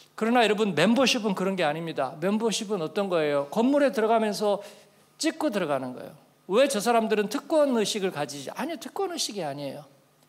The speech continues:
멤버십이요. 들어갈 수 있는 출입증을, 아이디를 부여하는 거예요. 그렇죠? 우리가 하나님의 사람으로서의 그 아이디를 가지고 아멘으로 응답하고, 우리가 함께 자그르르 기도하고, 그리고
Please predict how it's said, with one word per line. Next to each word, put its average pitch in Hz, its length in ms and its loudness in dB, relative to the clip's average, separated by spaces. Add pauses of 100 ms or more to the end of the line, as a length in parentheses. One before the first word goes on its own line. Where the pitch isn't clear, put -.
(300)
멤버십이요. 240 720 0
들어갈 269 440 4
수 285 120 -6
있는 240 320 -2
출입증을, 269 680 0
아이디를 233 520 -2
부여하는 175 500 -2
거예요. 135 240 -6
그렇죠? 202 420 -6 (1000)
우리가 170 380 4
하나님의 302 640 0
사람으로서의 208 720 2
그 190 140 0
아이디를 160 440 2
가지고 135 460 -8 (760)
아멘으로 247 640 6
응답하고, 202 520 2
우리가 202 160 2
함께 269 420 0
자그르르 240 680 4
기도하고, 147 600 -2 (480)
그리고 156 640 -2